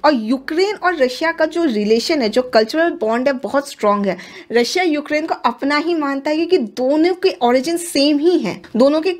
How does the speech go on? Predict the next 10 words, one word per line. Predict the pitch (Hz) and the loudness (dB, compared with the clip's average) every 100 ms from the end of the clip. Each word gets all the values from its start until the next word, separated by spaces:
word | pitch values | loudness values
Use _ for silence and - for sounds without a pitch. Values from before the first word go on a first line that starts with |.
| - | 2
कल्चरल | 269 277 381 381 | 2 2 -2 -2
सिमिलैरिटीज | - 302 277 262 269 254 247 214 | -2 -2 2 0 2 0 0 0
बहुत | 220 233 330 320 | -4 0 -2 0
ज़्यादा | 190 - 180 | 0 0 -2
हैं, | 208 185 | -2 -4
वहाँ | 220 269 | -2 0
लैंग्वेज | 285 247 254 294 349 349 | 0 2 0 0 0 0
भी | 339 | 0
बहुत | 269 277 277 | 0 -2 0
ज़्यादा | 269 269 | 0 0